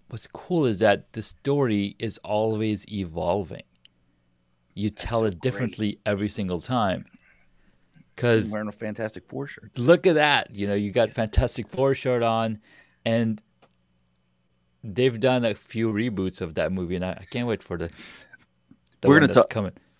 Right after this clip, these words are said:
Speaker 2: K-,
Speaker 1: That's
Speaker 2: go on, 'cause I wanna tell you, I had a theory where I think they screwed up on one of the movies, but this is my own
Speaker 1: Well,
Speaker 2: theory. But
Speaker 1: well,
Speaker 2: go
Speaker 1: of
Speaker 2: ahead.
Speaker 1: course, there's always gonna be screw-ups. That's, that's, uh, human
Speaker 2: <sighs>
Speaker 1: nature.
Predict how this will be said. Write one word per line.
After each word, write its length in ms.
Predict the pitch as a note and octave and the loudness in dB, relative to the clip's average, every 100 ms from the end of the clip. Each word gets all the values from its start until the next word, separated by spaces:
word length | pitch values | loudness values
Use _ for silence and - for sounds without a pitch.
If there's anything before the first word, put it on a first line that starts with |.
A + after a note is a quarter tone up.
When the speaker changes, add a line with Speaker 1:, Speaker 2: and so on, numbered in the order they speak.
| _ _ _ _ - | _ _ _ _ 2
Speaker 2:
K-, 160 | - | 2
Speaker 1:
That's 100 | - | 8
Speaker 2:
go 220 | D#3 E3 D#3 | 10 12 10
on, 160 | C#3 | 8
'cause 160 | - G#2+ | 4 4
I 60 | |
wanna 200 | A2 A#2+ | 6 6
tell 200 | A2 A2 | 6 6
you, 160 | G#2+ F#2+ - | 6 4 0
I 80 | G2+ | 0
had 100 | G2 | 0
a 60 | |
theory 400 | - G#2+ G2 G2 | 0 0 0 0
where 160 | F2 E2+ | 0 -2
I 40 | |
think 200 | E2 F2+ | -2 -6
they 100 | E2 | -6
screwed 300 | - - E2 | -8 -6 -6
up 160 | E2 E2+ | -6 -6
on 100 | E2 | -6
one 100 | E2+ | -6
of 60 | |
the 60 | E2 | -6
movies, 320 | E2+ E2+ E2+ | -6 -6 -8
but 160 | - D#2 | -12 -14
this 120 | D#2+ | -12
is 100 | D2 | -10
my 120 | D#2 | -8
own 60 | D#2+ | 0
Speaker 1:
Well, 140 | D3+ | 2
Speaker 2:
theory. 100 | A#2+ F2+ | 2 0
But 60 | |
Speaker 1:
well, 100 | D3+ | 0
Speaker 2:
go 60 | G#2+ | 0
Speaker 1:
of 40 | |
Speaker 2:
ahead. 100 | D#2 | -2
Speaker 1:
course, 280 | - D#3 G#2 | 0 0 0
there's 220 | - A2 | -2 -2
always 300 | A2+ C3 C3+ | 0 0 0
gonna 220 | A2+ A#2+ G#2 | -2 -4 -4
be 80 | |
screw-ups. 640 | G2+ - A2 A#2+ - - - F#2 | -6 -8 -4 -2 -2 -6 -18 -12
That's, 260 | E2+ - - | -12 -14 -6
that's, 320 | G#2 - - | -6 -6 -4
uh, 220 | G2 F#2 F2+ | 0 2 0
human 320 | - G2+ F#2 | -4 -4 -4
Speaker 2:
<sighs> 0 | |
Speaker 1:
nature. 300 | G#2+ G#2 | -4 -8